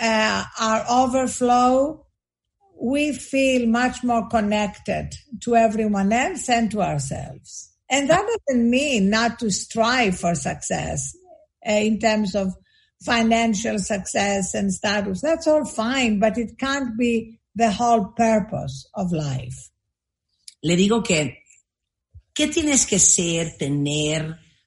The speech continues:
Speaker 2: o, o, o o sentir para poder decir con autoridad moral que tienes una buena vida? ¿Cuál, cuál, cuáles son esas cosas? Y dice,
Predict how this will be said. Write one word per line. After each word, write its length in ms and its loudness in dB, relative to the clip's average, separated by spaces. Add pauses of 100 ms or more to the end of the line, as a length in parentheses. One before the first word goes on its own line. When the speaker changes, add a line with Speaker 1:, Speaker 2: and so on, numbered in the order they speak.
(140)
Speaker 2:
o, 480 -4
o, 480 -4 (280)
o 460 -6 (960)
o 40 -6
sentir 680 -4
para 500 -2
poder 260 -2
decir 280 0
con 140 -4
autoridad 540 -4
moral 360 -4
que 100 -6
tienes 400 -2
una 240 -4
buena 300 -4
vida? 400 -12
¿Cuál, 220 -8
cuál, 200 -8
cuáles 260 0
son 180 0
esas 260 -4
cosas? 400 -4
Y 60 -4
dice, 440 -2